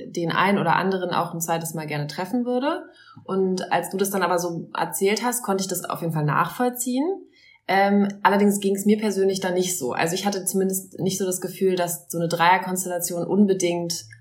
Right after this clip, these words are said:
einfacher zu verdauen ist, weil ich dann auch dachte, ich muss jetzt vielleicht auch nicht unbedingt sehen, wenn du was mit einer anderen Frau hast.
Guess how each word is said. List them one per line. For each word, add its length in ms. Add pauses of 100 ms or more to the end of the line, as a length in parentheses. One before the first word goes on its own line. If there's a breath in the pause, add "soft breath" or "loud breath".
(140 soft breath)
einfacher 560
zu 160
verdauen 480
ist, 340
weil 140
ich 100
dann 120
auch 300 (420 soft breath)
dachte, 760
ich 180
muss 200
jetzt 160
vielleicht 220
auch 100
nicht 160
unbedingt 340
sehen, 460
wenn 160
du 80
was 180
mit 100
einer 100
anderen 200
Frau 360
hast. 420